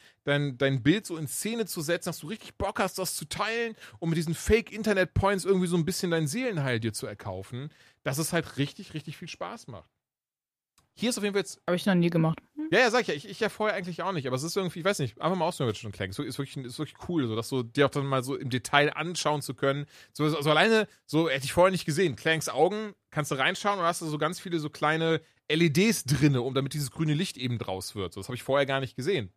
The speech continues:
Speaker 1: Fotomodus sei Dank und sowas. Rivet ist eben auch dabei und sie, übrigens lustig, sie wird, äh, im Englischen von Jennifer Hale gesprochen, die auch Femchat spricht,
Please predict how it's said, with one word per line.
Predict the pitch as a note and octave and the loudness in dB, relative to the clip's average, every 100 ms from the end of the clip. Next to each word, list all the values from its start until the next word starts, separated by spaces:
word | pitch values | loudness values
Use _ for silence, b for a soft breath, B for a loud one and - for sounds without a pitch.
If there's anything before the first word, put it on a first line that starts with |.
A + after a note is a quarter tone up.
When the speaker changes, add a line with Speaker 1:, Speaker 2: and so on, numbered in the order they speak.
| _ | _
Speaker 1:
Fotomodus | C3+ D3 C#3 C#3 C3 | -2 0 0 -4 -4
sei | B2+ | -4
Dank | D3 F3+ | -4 -6
und | A#2 | -8
sowas. | F#2+ E2 b b b b b _ _ - | -8 -8 b b b b b _ _ 2
Rivet | A3+ B3+ D#3+ | 4 4 0
ist | - | -2
eben | C#3 C3 | -2 -4
auch | C#3 | -6
dabei | A#2+ A2+ A2 C#3 D3 | -6 0 4 4 4
und | C#3+ C3+ B2+ - - | 0 -4 -6 -12 -10
sie, | A2 G2 C3+ G#3 A3+ | -8 -2 -2 0 -2
übrigens | B3 C4 D3 | 0 0 0
lustig, | C#4+ - D#3+ | -2 -2 -4
sie | B2+ C3 | -4 0
wird, | E3+ - | 0 0
äh, | C#3 D3+ D3+ | -2 0 0
im | D#3 | -2
Englischen | F3+ A3+ F3 - D3+ | -4 -4 -4 -4 -2
von | D#3 | 2
Jennifer | C#3+ E3+ D3 | 2 2 0
Hale | B2+ F#3+ A3+ | 0 2 2
gesprochen, | C3+ - A2+ G#2 A#2+ | -2 -4 -4 -4 -6
die | A#2 C#3 | -4 -4
auch | B2 | -2
Femchat | D3+ E3 - G#2+ | -2 -2 -4 -6
spricht, | - - G#2+ C#3 - | -8 -6 -6 -6 -14